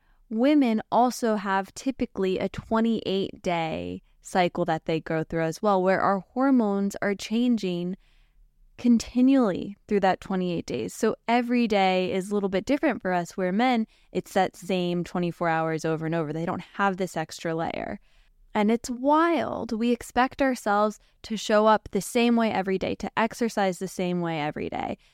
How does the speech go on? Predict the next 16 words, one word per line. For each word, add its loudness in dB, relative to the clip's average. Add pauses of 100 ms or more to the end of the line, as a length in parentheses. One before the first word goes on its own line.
(100)
to -4
eat -2
the 2
same -2
things -2
every -4
day, -4
to -8
perform 0
the -6
same -4
ways -4
every -6
day. -6 (440)
But 2 (100)
that's 2